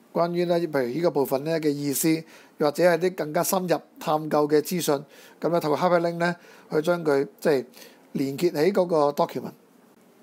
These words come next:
噉呢個都可以理解為係facilitate個讀者去，去閱讀嗰篇文章。噉咪最穩陣啲啦，睇埋D啦。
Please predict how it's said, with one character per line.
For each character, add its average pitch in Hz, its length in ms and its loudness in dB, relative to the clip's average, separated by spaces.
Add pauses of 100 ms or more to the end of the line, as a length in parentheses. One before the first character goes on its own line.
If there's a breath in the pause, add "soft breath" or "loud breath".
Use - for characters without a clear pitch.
噉 226 140 0
呢 269 60 -4
個 214 100 4
都 220 80 4
可 220 80 6
以 202 40 4
理 175 120 2
解 175 80 2
為 180 180 6
係 123 200 -2
facilitate 131 540 -2
個 147 120 -2
讀 147 220 -6
者 143 160 0
去， 151 300 2 (100)
去 135 220 0 (260)
閱 147 160 -4
讀 143 200 0
嗰 143 120 0
篇 156 120 0
文 120 160 -6
章。 120 280 -2 (1200 loud breath)
噉 165 80 -4
咪 165 100 -4
最 156 140 2
穩 160 160 2
陣 165 100 0
啲 190 140 0
啦， 180 80 0
睇 151 100 0
埋 - 80 -4
D 175 180 2
啦。 151 180 0